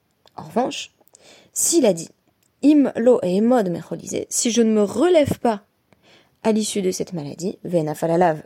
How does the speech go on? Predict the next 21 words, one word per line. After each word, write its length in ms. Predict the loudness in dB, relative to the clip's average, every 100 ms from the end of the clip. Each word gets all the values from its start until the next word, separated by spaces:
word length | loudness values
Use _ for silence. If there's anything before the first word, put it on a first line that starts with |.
| -16
euh, 100 | -16 -16 -20 _ -8
bait, 280 | -4 -4 -6 -14 -20 -14 2
ohi 240 | 2 2
kishnachash, 640 | -4 -10 -8 -2 -2 -2 -6
hare 240 | -4 -2 0
zeget. 480 | -2 -6 -12 -14 -8
S'il 180 | -2 -2
a 40 |
dit, 100 | -2
si 180 | -4 0
je 80 | 2
ne 60 |
me 60 | 2
relève 280 | 2 0 -4
pas 220 | -6 -6 _ _ _ _ _ -4
de 100 | -2
cette 180 | 0 0
maladie 320 | 0 -2 -4
et 100 | -4
qu'il 240 | -2 -4 -6
meurt 260 | -8 -10